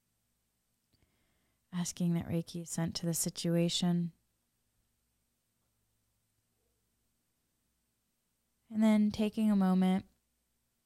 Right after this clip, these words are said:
I want you now to see a beautiful staircase in your head, going from your head all the way down to your heart,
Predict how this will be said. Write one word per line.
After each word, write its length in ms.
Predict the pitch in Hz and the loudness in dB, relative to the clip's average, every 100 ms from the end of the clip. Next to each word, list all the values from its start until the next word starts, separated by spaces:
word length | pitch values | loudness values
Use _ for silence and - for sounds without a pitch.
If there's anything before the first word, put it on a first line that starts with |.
| _ _ 180 | _ _ -4
I 60 | |
want 200 | 185 - | -2 0
you 100 | 190 | 0
now 480 | 185 180 180 180 185 | 2 2 2 2 -2
to 100 | - | -4
see 200 | - 196 | -2 -2
a 40 | 175 | -2
beautiful 500 | - 208 233 - 190 | -4 -6 -4 -4 -6
staircase 880 | - 170 165 - 170 175 - - - _ _ _ _ _ | -4 -4 -4 -6 -4 -4 -6 -10 -14 _ _ _ _ _
in 140 | 175 180 | -4 -2
your 100 | 185 | -2
head, 400 | - 220 220 190 | -2 -2 -2 -2
going 300 | 180 175 175 | -2 -2 -2
from 180 | - 175 | -2 -2
your 140 | 175 | -2
head 400 | - 247 254 247 _ _ _ _ _ | -4 -2 -4 -6 _ _ _ _ _
all 140 | 247 247 | -4 -2
the 80 | 240 | 0
way 140 | 233 | -2
down 500 | 196 190 190 196 190 - _ _ _ _ _ _ _ - | 0 0 0 0 -2 -6 _ _ _ _ _ _ _ -6
to 140 | 202 | -2
your 220 | 185 185 | 0 0
heart, 520 | 160 170 170 - - | -2 -4 -4 -6 -14